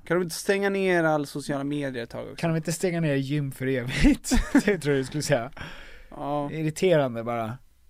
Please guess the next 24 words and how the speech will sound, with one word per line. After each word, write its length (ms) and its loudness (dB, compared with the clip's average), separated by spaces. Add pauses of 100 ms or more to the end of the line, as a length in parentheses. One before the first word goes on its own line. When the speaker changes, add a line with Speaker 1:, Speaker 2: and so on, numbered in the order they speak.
(180)
Speaker 1:
Folk 160 -6
som 120 -2
äter 140 -2
kött. 500 -4 (480)
Det 100 -4
kan 160 2
de 60 2
ju 60 0
stänga 220 0
ner. 100 -4
Om 80 0
de 180 4
ändå 220 6
håller 140 4
på 80 -2
att 60 0
stänga 240 0
ner 240 2
grejer 300 4
som 240 0
är 100 2
farligt 500 2
för 220 -4
en. 140 -14